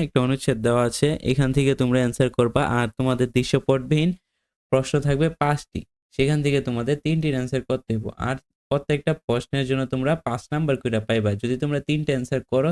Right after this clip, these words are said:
তাহলে কত পাইবা? তিন পাঁচা পনেরো নাম্বার। মানে তোমরা এখান থেকে পনেরো নাম্বার খুব ইজিলি পাওয়া যাবে। আর বাকি থাকে কত? চল্লিশ। এখন তোমাদের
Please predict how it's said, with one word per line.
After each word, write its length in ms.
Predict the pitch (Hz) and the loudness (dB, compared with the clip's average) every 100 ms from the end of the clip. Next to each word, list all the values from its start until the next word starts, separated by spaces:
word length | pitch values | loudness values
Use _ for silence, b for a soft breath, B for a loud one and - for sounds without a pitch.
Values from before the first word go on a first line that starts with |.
| 175 | -2
তাহলে 220 | 131 117 113 | -4 -2 -2
কত 200 | 120 143 | -4 0
পাইবা? 220 | 160 151 110 | 0 2 0
তিন 100 | 113 110 | 0 -2
পাঁচা 280 | 120 - 165 220 _ _ _ _ - | -2 -2 -2 -2 _ _ _ _ 0
পনেরো 240 | 156 165 151 | 2 2 2
নাম্বার। 220 | 107 95 104 | 0 0 -2
মানে 140 | 120 151 151 | 0 -2 -2
তোমরা 200 | 147 196 165 | -2 0 2
এখান 160 | 143 135 | 0 0
থেকে 180 | 147 170 147 | 0 0 0
পনেরো 240 | 135 147 156 | 0 0 0
নাম্বার 240 | 151 220 - _ _ _ - | 2 0 -2 _ _ _ -2
খুব 80 | 170 | 0
ইজিলি 360 | 139 135 143 160 - | 2 2 2 2 2
পাওয়া 160 | 131 127 | 0 2
যাবে। 160 | 110 - | 0 2
আর 120 | 123 127 | 0 2
বাকি 240 | 139 160 175 | 2 2 2
থাকে 160 | 156 | 2
কত? 200 | 139 139 113 - | 2 0 0 0
চল্লিশ। 320 | 143 127 104 - _ _ - | 2 2 0 -6 _ _ -2
এখন 220 | 156 165 160 | 2 2 2
তোমাদের 360 | 156 139 151 | 2 4 2